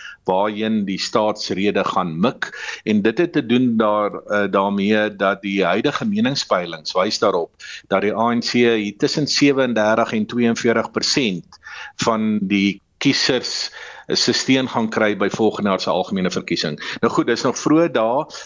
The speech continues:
maar jy weet tussen sewendertig en tweeënveertig is geweldig af van die sewenvyftig persent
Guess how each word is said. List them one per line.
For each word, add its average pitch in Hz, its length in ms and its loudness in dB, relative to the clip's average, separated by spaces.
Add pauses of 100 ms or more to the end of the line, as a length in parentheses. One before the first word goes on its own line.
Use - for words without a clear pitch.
(100)
maar 113 100 2
jy 117 60 0
weet 147 180 0
tussen 180 260 -2
sewendertig 147 600 2
en 127 80 -8
tweeënveertig 131 540 -2
is - 160 -6
geweldig 151 720 0
af 135 220 -2
van 120 120 -2
die 113 80 -2
sewenvyftig 135 880 0
persent 95 400 -6